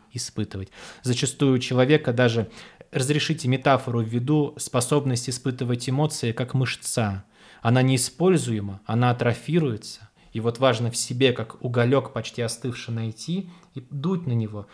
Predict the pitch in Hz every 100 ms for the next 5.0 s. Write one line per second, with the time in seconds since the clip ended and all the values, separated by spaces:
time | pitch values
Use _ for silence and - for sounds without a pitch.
0 | - - 127 143 - 139 143 156 139 123
1 | 131 127 _ _ _ 139 156 190 170 123
2 | 110 - - 107 113 117 120 110 135 156
3 | 220 165 - 117 - 104 - 107 101 -
4 | 135 135 - 120 120 135 147 151 110 -